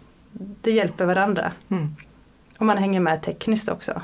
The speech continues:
Speaker 2: Mm.
Speaker 1: För man kanske har haft ett extremt tekniskt projekt på ett sjukhus som kanske bara innefattar en liten del av sjukhuset.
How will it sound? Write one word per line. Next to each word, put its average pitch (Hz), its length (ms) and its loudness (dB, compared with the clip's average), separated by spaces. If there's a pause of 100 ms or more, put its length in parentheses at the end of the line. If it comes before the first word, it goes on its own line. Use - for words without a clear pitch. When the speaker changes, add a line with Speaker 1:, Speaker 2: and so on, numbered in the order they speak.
(140)
Speaker 2:
Mm. 180 160 -4
Speaker 1:
För 180 80 0
man 185 180 2
kanske 185 200 0
har 175 60 2
haft 170 140 0
ett - 80 -8
extremt 208 500 -2
tekniskt 175 500 -4
projekt 170 400 -4
på 175 60 -4
ett 175 60 -2
sjukhus 185 520 0 (760)
som 175 160 -4
kanske 180 200 0
bara 175 300 2
innefattar 170 680 2
en 160 220 -2
liten 170 460 0
del 233 340 2
av 196 60 0
sjukhuset. 175 680 -4